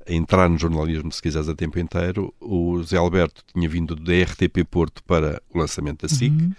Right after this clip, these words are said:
Speaker 1: eh, e, portanto, estava naquela fase final também de, de, de preparação do canal.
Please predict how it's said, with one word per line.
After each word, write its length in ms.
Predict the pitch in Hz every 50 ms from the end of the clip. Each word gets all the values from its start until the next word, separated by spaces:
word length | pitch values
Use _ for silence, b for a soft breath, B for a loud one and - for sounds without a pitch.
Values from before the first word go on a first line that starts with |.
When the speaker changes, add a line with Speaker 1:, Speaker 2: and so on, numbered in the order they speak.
| B B B B B B B B B B -
Speaker 1:
eh, 200 | - 92 92 92
e, 120 | 90 87
portanto, 220 | - - - 80 76
estava 200 | - 87 78 80
naquela 300 | 78 76 - 78 76 76
fase 300 | - - 71 73 - -
final 260 | - 73 71 69 64
também 400 | - - - 67 65 67 65 65
de, 160 | 64 64 64 127
de, 600 | 120 120 - - - - - - - - - -
de 80 | 82 -
preparação 460 | - - - 76 71 73 - - 73
do 80 | 69 -
canal. 340 | - 82 78 82 85 98